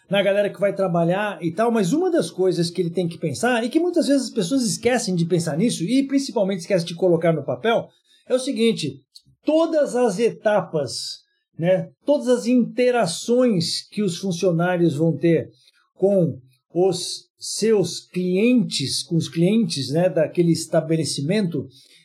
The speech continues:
elas têm que tá definidas, elas têm que estar escritas. Tem um livro que eu li muitos anos atrás, de um cara chamado Ian Carlson, que chama Momentos da Verdade, Moments of Truth.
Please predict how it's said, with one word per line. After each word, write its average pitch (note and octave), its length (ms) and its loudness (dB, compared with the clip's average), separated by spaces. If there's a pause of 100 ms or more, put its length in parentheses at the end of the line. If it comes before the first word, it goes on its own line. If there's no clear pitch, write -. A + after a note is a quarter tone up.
elas E3+ 320 0
têm F#3+ 200 -2
que F3 160 -2
tá E3+ 360 0 (300)
definidas, E3+ 1000 0
elas F3 160 4
têm F#3 120 0
que E3+ 100 -2
estar F#3+ 380 0 (380)
escritas. G3 1120 0 (480)
Tem C#4 200 0
um G#3 200 2
livro E3+ 400 0
que E3+ 80 -4
eu E3+ 60 2
li C#4+ 180 0
muitos G#3+ 640 -2
anos F3 200 0
atrás, F3 320 -2
de F3+ 40 -2
um E3 60 0
cara G#3 140 -2
chamado F3+ 280 0
Ian G#3 220 2
Carlson, E3+ 460 -2 (400)
que E3+ 100 -2
chama G#3+ 240 2
Momentos A3 440 0
da A#3 100 2
Verdade, D#3 500 0
Moments C#4 580 0
of - 320 -2
Truth. B3 320 0